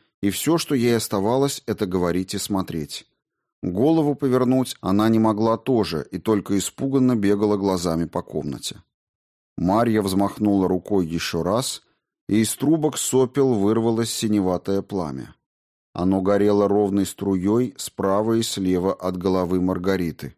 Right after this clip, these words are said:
«Вы чего?» Маргарита испуганно косилась то на огонь, то на царицу, двинувшуюся вокруг щита. «Вы чего задумали?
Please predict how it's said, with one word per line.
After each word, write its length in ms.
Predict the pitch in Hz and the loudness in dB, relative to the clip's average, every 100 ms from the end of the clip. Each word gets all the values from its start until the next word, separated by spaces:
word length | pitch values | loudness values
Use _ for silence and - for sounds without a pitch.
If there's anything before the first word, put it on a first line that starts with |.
| _ _ _ _ | _ _ _ _
«Вы 380 | 123 139 143 151 | -2 0 2 2
чего?» 520 | 147 190 185 165 117 123 _ _ _ _ - | 0 2 4 4 2 0 _ _ _ _ -4
Маргарита 680 | 95 101 98 107 123 123 120 | -2 0 2 2 2 2 0
испуганно 600 | - - 143 135 127 117 | -2 -4 0 2 2 2
косилась 680 | 120 117 - 127 107 95 | 0 -2 0 2 2 0
то 200 | - 110 | -2 0
на 260 | 104 95 95 | 2 2 0
огонь, 460 | 85 95 123 123 - | 0 0 2 2 -2
то 160 | - 107 | -2 2
на 140 | 107 | 2
царицу, 580 | 101 113 110 107 - - | 2 0 2 0 -2 -8
двинувшуюся 880 | 76 80 107 113 104 - 110 104 107 | -6 -2 2 2 0 -2 -2 -2 0
вокруг 420 | 101 92 85 80 | 0 -2 -4 -4
щита. 460 | - 92 - 67 - _ _ _ - | -6 -6 -4 -6 -8 _ _ _ -2
«Вы 140 | 127 | 0
чего 300 | - 160 160 | 2 2 2
задумали? 600 | 139 151 156 123 98 92 | 2 2 4 4 2 -2